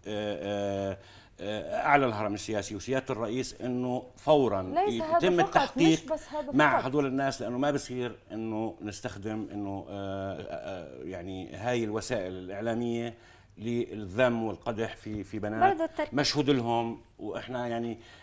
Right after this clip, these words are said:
Speaker 1: ممكن أختلف أنا وياكي وممكن أختلف مع آخر، لكن ال-، الخلاف لا يفسد للود قضية.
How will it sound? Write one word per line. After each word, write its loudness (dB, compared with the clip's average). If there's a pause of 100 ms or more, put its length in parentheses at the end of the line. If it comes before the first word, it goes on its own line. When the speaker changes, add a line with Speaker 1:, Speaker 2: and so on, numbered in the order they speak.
(120)
Speaker 1:
ممكن 0
أختلف -8
أنا -4
وياكي 0
وممكن -4
أختلف -12
مع -6
آخر، -2
لكن -6 (120)
ال-، -8
الخلاف -4
لا -2
يفسد -2
للود -4
قضية. -4